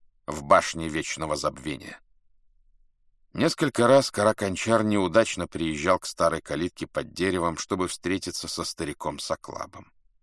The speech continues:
Наконец он его увидел. Старик был уже не в лохмотьях, как раньше, а в полосатом халате и с синей челмой на голове.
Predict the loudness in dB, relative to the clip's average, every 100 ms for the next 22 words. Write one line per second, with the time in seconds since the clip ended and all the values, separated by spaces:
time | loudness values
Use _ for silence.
0 | _ _ _ _ _ -2 0 2 2 2
1 | 0 0 0 -2 -2 -2 -4 -6 -6 -10
2 | -12 -16 _ _ _ _ _ _ _ _
3 | -14 2 4 4 2 2 4 4 4 2
4 | 0 _ -4 -2 4 4 4 -2 -2 -6
5 | -6 -4 -4 -4 -6 -8 -10 -12 _ _
6 | _ _ 4 4 4 2 4 4 4 2
7 | 2 -2 -2 4 4 2 -2 -2 -4 -4
8 | -4 -2 -2 -4 -2 -2 -2 -2 -2 -4
9 | -2 -2 -4 -8